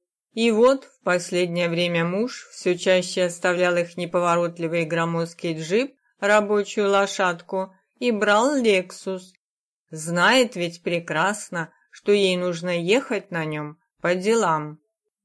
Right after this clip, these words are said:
Марина исправно заливала в бак по двадцать литров бензина, но через два дня топливо куда-то улетучивалось. Конечно, у бензина есть свойство улетучиваться, испаряться –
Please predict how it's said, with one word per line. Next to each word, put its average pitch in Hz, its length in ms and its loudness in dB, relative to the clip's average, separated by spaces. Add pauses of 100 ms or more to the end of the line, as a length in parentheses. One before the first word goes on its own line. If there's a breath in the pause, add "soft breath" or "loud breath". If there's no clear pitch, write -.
(140)
Марина 180 580 2
исправно 226 640 2
заливала 180 580 2
в 170 60 -4
бак 196 420 0
по 196 180 4
двадцать 220 640 0
литров 185 500 0
бензина, 160 800 -4 (160)
но 220 180 2
через 208 380 2
два 190 220 4
дня 214 380 0 (340)
топливо 240 580 4
куда-то 196 720 0
улетучивалось. 160 1120 -4 (560)
Конечно, 269 560 2
у 247 80 2
бензина 240 480 2
есть 226 420 0
свойство 196 460 0
улетучиваться, 180 1000 -2
испаряться – 170 920 -4